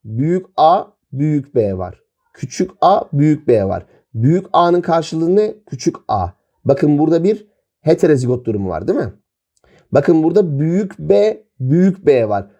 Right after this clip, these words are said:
Burada bir homozigotluk durum var. Bağımsız gende bunları ayrı ayrı hesaplıyorduk. Ama bağlı gende ne yapıyoruz? Bunları beraber hesaplıyoruz. Yani ben otomatikmen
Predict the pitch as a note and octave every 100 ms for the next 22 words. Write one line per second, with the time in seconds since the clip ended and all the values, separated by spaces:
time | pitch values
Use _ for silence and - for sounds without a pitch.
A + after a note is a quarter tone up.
0 | _ B2+ D#3+ G#3 G3+ F#3 F#3+ F3 E3 E3+
1 | D#3+ - C#3 A#2 F#2 D#2+ _ _ _ _
2 | A#2+ D3 E3 F#3 A3 G3 G3 F3+ F#3 G#3
3 | - E3+ E3+ F#3+ F3+ - D3+ C#3+ A#2+ F#2+
4 | - _ _ _ C#3 E3 B2 C3 C#3+ G3
5 | F#3+ D3 C3 C3 A#2 B2+ F#3 G#3+ - _
6 | _ A2+ C3 D3 F3 G3 C#3 B2 B2 B2
7 | A2 G#2 - G2 - _ _ _ - D3
8 | F#3 F#3 F#3+ D3+ D3+ E3+ F3 G3+ C3+ G2+